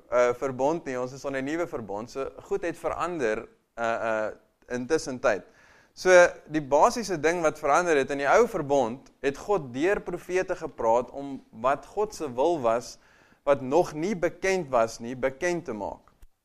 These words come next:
So Moses het nie rondgeloop met 'n Bybel onder sy arm nie.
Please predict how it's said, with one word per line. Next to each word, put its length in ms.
So 480
Moses 420
het 120
nie 140
rondgeloop 500
met 140
'n 60
Bybel 280
onder 220
sy 100
arm 320
nie. 180